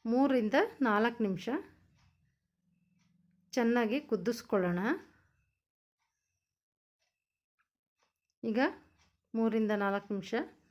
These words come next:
ಚೆನ್ನಾಗಿ ಕುದ್ದಿದೆ. ಈಗ ಇದಕ್ಕೆ ರಾತ್ರಿ ಉಳಿದಿರೋ ಅಂಥ ಅನ್ನನ ಸ್ವಲ್ಪ ಪುಡಿ ಮಾಡಿ ಹಾಕ್ಕೊಳ್ಳೋಣ.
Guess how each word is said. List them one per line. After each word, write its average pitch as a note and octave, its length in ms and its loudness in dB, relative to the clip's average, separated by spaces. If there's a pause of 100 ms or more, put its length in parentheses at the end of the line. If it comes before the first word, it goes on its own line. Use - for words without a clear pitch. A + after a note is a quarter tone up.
(500)
ಚೆನ್ನಾಗಿ A3+ 400 -2
ಕುದ್ದಿದೆ. F3+ 460 0
ಈಗ E3 100 -6 (2500)
ಇದಕ್ಕೆ A3+ 380 -4 (1200)
ರಾತ್ರಿ A3+ 400 2 (260)
ಉಳಿದಿರೋ G#3+ 460 2
ಅಂಥ G#3 180 -2 (120)
ಅನ್ನನ F#3+ 300 -2 (280)
ಸ್ವಲ್ಪ A3 340 -2 (880)
ಪುಡಿ B3 260 4
ಮಾಡಿ A3 280 2
ಹಾಕ್ಕೊಳ್ಳೋಣ. F#3+ 480 0